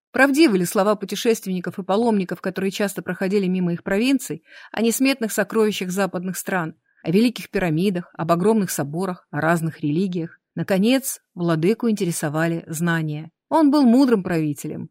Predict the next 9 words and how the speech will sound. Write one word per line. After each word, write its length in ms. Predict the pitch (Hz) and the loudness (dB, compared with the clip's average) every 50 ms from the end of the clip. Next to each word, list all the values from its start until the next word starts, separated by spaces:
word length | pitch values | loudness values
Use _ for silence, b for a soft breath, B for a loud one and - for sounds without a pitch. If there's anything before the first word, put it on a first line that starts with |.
| _ - | _ -6
и 120 | 254 247 | -2 0
ему 180 | 285 302 320 311 | 2 4 4 4
хотелось 420 | - 294 285 302 285 285 285 262 | 4 4 4 4 2 2 2 2
знать 240 | 247 269 285 285 262 | 4 4 4 4 4
больше, 320 | 226 269 311 294 - 208 | 2 2 0 0 -2 -4
чем 200 | - - 185 180 | -4 -4 -4 -2
знали 380 | 175 190 220 226 226 180 156 b b b b b | -2 0 0 0 0 0 -2 b b b b b
придворные 540 | - 202 190 185 196 196 185 175 175 175 170 | -2 -2 0 0 2 2 2 2 2 2 2
мудрецы. 600 | 175 175 170 185 208 190 - - 180 156 160 | 2 2 2 0 0 -2 -2 -6 -6 -8 -8